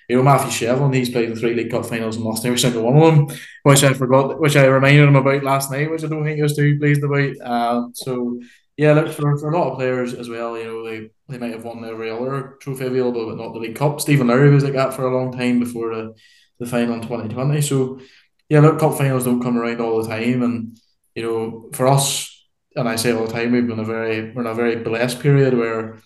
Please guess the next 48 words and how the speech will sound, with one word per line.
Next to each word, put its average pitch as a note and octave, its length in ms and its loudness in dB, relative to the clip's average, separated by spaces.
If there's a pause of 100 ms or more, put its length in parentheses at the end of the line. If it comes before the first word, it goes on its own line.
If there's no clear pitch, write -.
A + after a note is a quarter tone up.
(260)
it's - 160 -6
three B2+ 160 2
League A#2+ 180 0
Cup - 140 -4
finals B2 320 2
in A2+ 80 -2
a A2 60 -4
row. B2+ 300 2
We've A#2+ 200 -2
been A2+ 160 -8
in G#2+ 80 -8
Europe A#2+ 340 -4
plenty B2 220 -2
of A#2+ 140 2
times, A#2+ 500 2
won, G#2+ 320 -14 (180)
you A#2+ 120 -6
know, A2+ 60 -6
won A2+ 240 -8
for A2 120 -10
the G#2+ 80 -8
league A2 240 -6
title A#2+ 340 -2
and B2 80 2
everything A#2 260 0
else. C#3 220 -4
So, B2+ 280 -2 (500)
yeah, C#3 140 6
look, C#3+ 220 4
Oran, C#3 560 2
Oran's C#3+ 260 4
no C3 180 0
dozer. C3+ 440 4
He's B2 120 -6
no D3+ 160 2
mug, C#3+ 460 2
as C3+ 100 -6
he C#3 80 -2
reminded C3 380 0
us A#2+ 160 0
last B2 260 2
night, B2 220 -2 (180)
um, A2+ 720 -6 (500)
or A#2+ 120 4
reminded B2 420 4
you, C3 400 -2
uh, B2 340 4
Damien. C3+ 380 -4